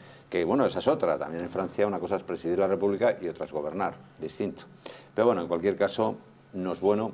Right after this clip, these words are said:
como yo creo que aquí todos hemos mencionado, que una extrema, sea cual sea, en este caso derecha, pues se haga con el poder. ¿Por qué? Porque siempre radicaliza un poco el mensaje. Eh, aparte de las políticas, que yo,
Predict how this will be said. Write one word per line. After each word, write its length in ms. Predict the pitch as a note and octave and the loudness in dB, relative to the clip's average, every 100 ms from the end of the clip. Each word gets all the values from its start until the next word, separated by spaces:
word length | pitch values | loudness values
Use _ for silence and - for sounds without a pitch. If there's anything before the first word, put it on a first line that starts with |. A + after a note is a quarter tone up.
| - - | -10 -10
como 360 | D#2 D#2+ D#2 | -8 -6 -8
yo 140 | D#2 E2 | -6 -4
creo 160 | E2 | -4
que 60 | D#2 | -4
aquí 160 | D2+ E2 | -6 -8
todos 360 | - E2+ E2 E2 | -4 -6 -6 -8
hemos 180 | D#2+ | -8
mencionado, 560 | E2+ D#2+ D#2+ D#2 E2 E2+ | -8 -10 -10 -8 -6 -6
que 80 | - | -6
una 180 | E2 E2+ | -4 -6
extrema, 520 | - - F#2+ G#2 A#2 | -4 -2 0 -2 -4
sea 360 | - - D#2+ D2+ | -8 -4 -2 0
cual 180 | E2 - | -2 0
sea, 220 | G#2 E2 | 0 0
en 80 | E2 | -2
este 160 | E2 | -6
caso 260 | - - D#2+ | -6 -4 -2
derecha, 400 | E2 F2 - E2 - - - - - | -2 -2 -4 -8 -10 -20 -20 -20 -10
pues 160 | D#2+ | -8
se 100 | - | 0
haga 120 | E2+ D#2 | 2 2
con 180 | D#2+ D#2 | 0 -4
el 60 | |
poder. 340 | C#2+ D#2 E2+ - - - - - | -4 -2 -2 -4 -14 -20 -20 -4
¿Por 200 | - B2+ | 4 6
qué? 160 | D3 C3 | 6 4
Porque 260 | G2+ - | 2 0
siempre 260 | - G#2 G#2 | -2 2 4
radicaliza 600 | G2+ F#2+ F2 E2 F#2 - | 4 4 2 2 0 -4
un 80 | D#2 | -6
poco 220 | D#2 D2+ | -4 -4
el 60 | D#2 | -4
mensaje. 380 | D2 - - - - - - - - D#2 D2+ C#2+ D2 D2 D2 | -6 -10 -18 -20 -20 -20 -20 -20 -20 -18 -16 -16 -16 -14 -12
Eh, 60 | |
aparte 340 | D2+ F2 E2 F2 | -2 0 2 0
de 60 | |
las 140 | E2 - | 0 -2
políticas, 420 | E2+ E2+ F#2 G2+ | -4 -2 0 0
que 120 | E2 | 0
yo, 280 | D2+ F#2 | -4 -4